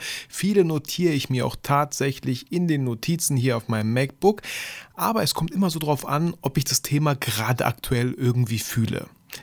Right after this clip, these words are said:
Ja, ich möchte jetzt nicht zu spirituell werden, aber manche Themen finde ich spannend, finde ich wichtig, aber irgendwie finde ich gerade nicht so die Lust, mehr darüber zu recherchieren, da so einzusteigen. Irgendwie fühle ich's grad nicht. Irgendwie ist vielleicht in der Vergangenheit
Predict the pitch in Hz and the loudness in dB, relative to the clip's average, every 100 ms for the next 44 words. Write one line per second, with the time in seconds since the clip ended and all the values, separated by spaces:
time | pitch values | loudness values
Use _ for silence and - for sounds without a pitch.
0 | - 113 120 - 123 110 127 117 127 - | -2 0 2 0 0 2 0 2 0 0
1 | 131 117 - 131 123 - 156 185 170 127 | 0 0 0 0 0 0 2 4 2 2
2 | 135 170 180 165 175 160 - - - - | 2 0 0 2 4 4 0 -12 -12 -10
3 | - 123 196 208 - 170 147 127 117 - | -2 0 2 2 4 4 4 0 2 0
4 | - 190 202 - 131 117 101 101 185 - | 2 2 2 0 0 0 0 2 2 0
5 | - 170 170 180 - 127 139 147 143 - | -2 0 2 0 -4 -2 0 2 0 2
6 | 160 202 202 180 151 160 160 156 139 160 | 2 2 2 0 -2 -2 0 0 0 0
7 | 156 147 - - 131 131 143 147 - - | 2 0 -2 -2 -2 0 0 2 2 0
8 | 139 127 113 120 139 - - _ - 120 | 0 0 0 2 2 0 -4 _ -8 -2
9 | 127 127 131 127 123 113 123 117 120 117 | 2 2 2 2 0 0 -2 0 2 2
10 | 107 - - - - 131 123 117 127 110 | -2 -10 -16 -8 -2 0 2 2 0 0
11 | - 151 165 156 131 117 113 117 - 127 | 0 2 2 2 2 2 0 -2 0 0
12 | 147 143 143 - 139 147 190 180 156 - | 2 2 0 0 0 0 0 2 2 0
13 | - 131 117 - 110 107 117 - 190 185 | 0 2 2 0 -2 0 -2 -2 0 0
14 | 165 151 - 160 147 165 151 131 - 117 | 2 0 0 0 0 0 -2 -2 -2 -2
15 | 127 143 156 | 0 0 -4